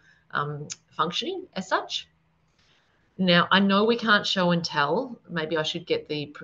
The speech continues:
all the presenters who are on the things to show us theirs on their screen. Actually, let's try and do that if you can. Show us on your screen. I don't know whether you can,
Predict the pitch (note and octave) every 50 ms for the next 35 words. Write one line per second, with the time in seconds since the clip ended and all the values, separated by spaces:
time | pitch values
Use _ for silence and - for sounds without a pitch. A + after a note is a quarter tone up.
0 | A#2 - - D#3+ D3+ D3+ D3+ - D3+ C#3+ C#3+ C#3+ C#3 - C#3 - - D3 C#3+ D3
1 | D3 C#3+ C#3 - C#3+ C#3+ C#3+ C#3+ - - - - D#3 D3 C#3+ C#3 D3 C#3+ - -
2 | _ _ D3+ D3+ C#3+ D3 C#3+ C#3+ D3 C#3+ D3 C#3+ - - F3 - A3+ A#3 - -
3 | F#3 F#3 G3 D4 D#4 D#4 - - G3 F3+ D#3 D3 D#3 C3+ D3 C#3+ D3 C#3 - -
4 | - - G3+ G3 - G3+ - - F3 F3 D#3 C3+ D#3 G#3 A3+ - _ _ _ _
5 | - - - G#3 A3+ B3 A#3+ C4 A3+ F#3 F3 - - F3 F3 E3 C#3+ C#3 E3 G#3
6 | G#3 - _ - F3 F#3+ F#3 F#3 F3+ F3 D#3+ D#3 D3 D#3 - E3+ E3 D#3 D#3 E3
7 | F3